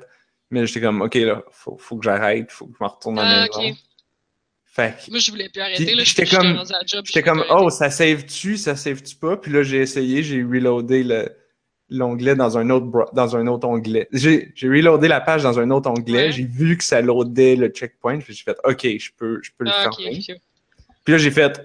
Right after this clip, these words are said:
Speaker 1: Oh, you know what ? Je vais juste l'acheter sur mon téléphone puis jouer dans le métro
Speaker 2: <laughs>
Speaker 1: tout de suite, dans, sur le chemin. » Puis
Speaker 2: T'as
Speaker 1: là,
Speaker 2: pas
Speaker 1: c'est
Speaker 2: besoin
Speaker 1: là
Speaker 2: d'être
Speaker 1: que ça l'a
Speaker 2: online.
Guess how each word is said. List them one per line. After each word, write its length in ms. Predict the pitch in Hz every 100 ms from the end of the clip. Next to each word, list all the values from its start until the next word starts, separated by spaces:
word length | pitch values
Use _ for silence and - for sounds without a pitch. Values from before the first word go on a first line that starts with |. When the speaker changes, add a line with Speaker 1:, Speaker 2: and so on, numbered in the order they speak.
| _
Speaker 1:
Oh, 180 | 160 143
you 140 | 117 127
know 180 | 143 131
what ? 200 | 156 151
Je 80 |
vais 100 | 110
juste 200 | 110 147
l'acheter 380 | 120 107 - 160
sur 120 | -
mon 140 | 135 117
téléphone 460 | 123 110 - 147
puis 100 | 139
jouer 160 | 110 127
dans 100 | 123
le 100 | 117
métro 300 | 113 110 127
Speaker 2:
<laughs> 20 |
Speaker 1:
tout 60 | 135
de 60 | 98 -
suite, 720 | - - - - 117 120 - - 123
dans, 300 | 120 113 -
sur 200 | - 131
le 120 | 113
chemin. » 380 | 107 - 120 127 - _ _ _ _ _
Puis 100 | -
Speaker 2:
T'as 80 | -
Speaker 1:
là, 40 |
Speaker 2:
pas 60 | 226
Speaker 1:
c'est 80 | 220
Speaker 2:
besoin 140 | -
Speaker 1:
là 60 | 220
Speaker 2:
d'être 200 | 226 -
Speaker 1:
que 60 | 226
ça 120 | -
l'a 60 | -
Speaker 2:
online. 160 | 196